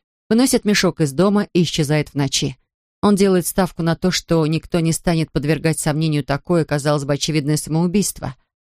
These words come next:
Что никто не станет тратить время на поиски микроскопических следов крови, которые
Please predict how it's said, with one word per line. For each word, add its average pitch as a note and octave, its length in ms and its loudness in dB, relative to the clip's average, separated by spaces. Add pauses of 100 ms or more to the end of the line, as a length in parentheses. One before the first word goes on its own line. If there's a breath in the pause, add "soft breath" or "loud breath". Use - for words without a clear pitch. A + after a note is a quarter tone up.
(440)
Что - 240 0
никто G3 440 0
не F3 120 0
станет D#3+ 360 -2
тратить F3+ 400 -2
время E3 320 2
на D3 120 0
поиски D#3+ 540 0 (220 soft breath)
микроскопических - 840 0
следов D#3 380 -2
крови, E3+ 280 -2
которые D3 440 -2